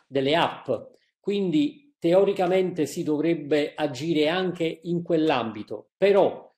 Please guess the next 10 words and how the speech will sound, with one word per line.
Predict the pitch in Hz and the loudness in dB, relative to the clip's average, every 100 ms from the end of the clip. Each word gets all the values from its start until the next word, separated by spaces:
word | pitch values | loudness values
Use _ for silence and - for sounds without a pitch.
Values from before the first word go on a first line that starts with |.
| _ _ | _ _
il | 151 135 | -14 -10
concetto | 165 151 - 208 - - | -6 -6 0 -2 -2 -6
di | 143 127 | -8 -8
contrasto | - 156 151 151 196 214 - - - 196 - | -2 -2 -2 -2 0 0 -2 -6 -4 -4 -4
non, | 147 156 202 190 170 156 | -4 0 0 0 0 0
eh, | 143 143 - 170 139 139 131 127 | 0 -2 -4 -2 -2 0 -2 -4
come | 175 170 | -4 -2
dire, | 156 127 - | -2 -2 -4
non | 147 156 208 208 | -6 -2 -2 -4
cambia | - 175 170 170 165 170 170 | -4 -2 0 0 2 0 -2